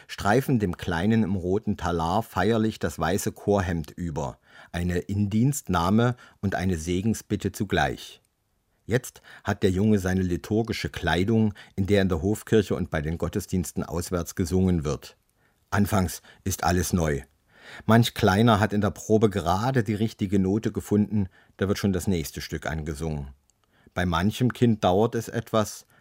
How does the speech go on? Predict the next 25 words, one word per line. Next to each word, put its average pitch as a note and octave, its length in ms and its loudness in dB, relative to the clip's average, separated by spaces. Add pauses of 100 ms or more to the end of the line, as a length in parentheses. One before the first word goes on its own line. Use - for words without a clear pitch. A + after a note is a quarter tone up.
(120)
andere G#2 480 4
sind G2 200 0
ganz G2 220 0
schnell G2 340 2
im F#2 140 -2
Rhythmus. D#2 600 -6 (720)
Man G2+ 120 0
ist F#2+ 140 -6
ja G2 80 4
auch - 180 -4
nie F2+ 140 -4
ganz F2 300 -2
allein, D#2+ 560 -2 (560)
hat - 160 -8
Nachbarn F#2 420 0
und D2+ 160 -4
Stimmführer, G#2+ 680 2
die F2+ 140 -2
einem F#2 240 0
helfen F2+ 460 0
und E2 100 -4
einen F#2 240 -2
anspornen, F#2+ 640 -2 (240)
möglichst A2 420 2
bald A#2 320 2